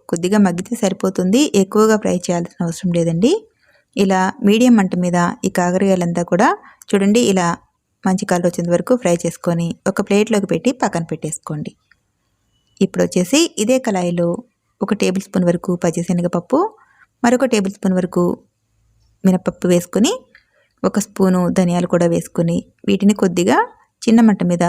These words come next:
ఫ్రై చేసుకోండి. ఇవి కొద్దిగా వేగిన తర్వాత ఇప్పుడు ఇందులోకి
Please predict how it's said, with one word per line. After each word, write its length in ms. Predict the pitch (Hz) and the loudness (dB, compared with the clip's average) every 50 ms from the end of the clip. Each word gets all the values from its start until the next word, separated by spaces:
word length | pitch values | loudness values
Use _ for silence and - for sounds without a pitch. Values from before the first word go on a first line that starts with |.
| 175 - _ _ - | -2 -4 _ _ -2
ఫ్రై 120 | 180 175 175 - | 0 0 0 -2
చేసుకోండి. 500 | - 175 - - - 175 170 170 196 277 370 440 - - _ _ _ _ _ _ _ _ _ _ - | -4 -8 -8 -4 -4 -2 -2 2 2 2 0 0 -4 -10 _ _ _ _ _ _ _ _ _ _ -2
ఇవి 160 | 214 208 240 240 220 | 0 0 2 2 2
కొద్దిగా 280 | 196 180 196 208 202 196 | 0 2 2 2 2 2
వేగిన 280 | 190 185 190 185 214 220 - | 2 2 2 4 2 2 4
తర్వాత 360 | 220 202 180 180 175 - - 175 180 175 180 _ _ - 202 | 2 0 0 -2 -4 -2 -2 0 0 0 -4 _ _ -10 -10
ఇప్పుడు 180 | 196 - 196 196 | -6 0 2 4
ఇందులోకి 420 | 190 196 190 190 190 190 - 330 | 4 4 4 2 0 0 0 -2